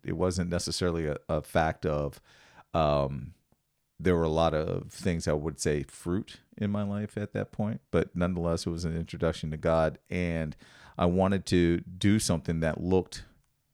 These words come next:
something godly. So joining the military seemed to be that, that thing. Um, and like a, a kid growing up in the seventies and seeing the space program, you know, why wouldn't you wanna be an astronaut? And how would you become an astronaut,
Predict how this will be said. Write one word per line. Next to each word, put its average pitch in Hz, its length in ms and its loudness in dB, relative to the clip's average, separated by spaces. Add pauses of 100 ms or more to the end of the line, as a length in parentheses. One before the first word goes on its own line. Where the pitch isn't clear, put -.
(140)
something 85 460 -4
godly. 80 420 2
So 85 400 -2
joining 92 320 0
the 85 80 -4
military 82 640 -2 (100)
seemed 82 320 -4
to 80 60 -10
be 82 160 -6
that, 80 300 -2 (160)
that - 260 -2
thing. 80 320 -4 (500)
Um, 80 600 0 (140)
and 87 340 0
like 87 300 -2
a, 85 300 2
a 87 60 0
kid 87 300 2
growing 87 400 0
up 82 180 -2
in 85 120 2
the 82 80 -2
seventies 82 560 -2
and 82 180 -4
seeing 85 260 -2
the 76 60 -4
space 80 380 0
program, 80 640 -2
you 85 80 -2
know, 78 120 -2
why 80 200 0
wouldn't 85 260 -2
you 82 100 -4
wanna 80 200 -4
be 80 160 -2
an 73 80 -4
astronaut? 78 640 -4
And 78 140 -4
how 85 180 2
would 82 200 0
you 82 200 -2
become 78 320 -4
an 78 80 -4
astronaut, 82 640 -4